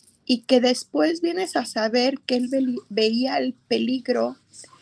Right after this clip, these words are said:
de que por el estatus que teníamos en Italia ya no le íbamos a servir un día. Y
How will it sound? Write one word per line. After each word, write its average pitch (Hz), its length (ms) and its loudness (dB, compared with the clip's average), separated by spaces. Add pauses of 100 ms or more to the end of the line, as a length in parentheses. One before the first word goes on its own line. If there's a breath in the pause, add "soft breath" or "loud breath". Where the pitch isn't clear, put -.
(240 loud breath)
de 226 420 0
que 240 400 0 (560)
por 233 200 2
el 233 160 0
estatus 302 760 -4
que 247 140 -4
teníamos 233 800 -2
en 208 180 -4
Italia 240 640 -2 (100)
ya 226 260 -4
no 233 140 0
le 226 140 -4
íbamos 214 480 -8
a - 100 -14
servir 214 440 -6
un 214 180 -8
día. 226 380 -10 (2250)
Y 247 480 2